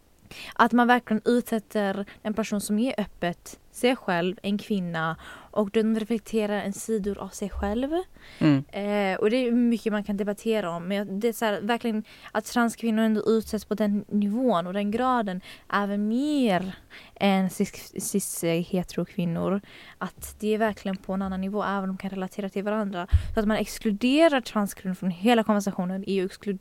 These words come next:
Speaker 1: det är ju inte ens feminist i sig. Eh, men att man tar bort dem från konversationen.
Speaker 2: Mm.
Speaker 1: Eh, och jag tycker det bara är jätteintressant för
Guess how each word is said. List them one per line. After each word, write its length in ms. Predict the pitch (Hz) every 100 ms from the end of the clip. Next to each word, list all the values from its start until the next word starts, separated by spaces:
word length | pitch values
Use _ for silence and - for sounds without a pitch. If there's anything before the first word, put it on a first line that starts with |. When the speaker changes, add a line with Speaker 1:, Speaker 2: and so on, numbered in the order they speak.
| -
Speaker 1:
det 120 | 190
är 40 | 190
ju 60 |
inte 160 | 202 202
ens 140 | 190
feminist 380 | - 196 180 -
i 40 | 190
sig. 340 | 220 185 202 - - - - -
Eh, 120 | 196 190 185 180 180 175
men 160 | 170 202
att 180 | 214 208
man 280 | 202 196 190
tar 160 | -
bort 220 | 196 -
dem 100 | 208
från 160 | 196 196
konversationen. 840 | 196 190 202 - 226 202 139 190 - - - -
Speaker 2:
Mm. 300 | - 160 143 151
Speaker 1:
Eh, 420 | 214 208 196 -
och 120 | -
jag 140 | 240 254
tycker 200 | 262 277
det 60 |
bara 120 | 247 254
är 40 |
jätteintressant 680 | 240 - 220 226 - 269 233
för 240 | 226 202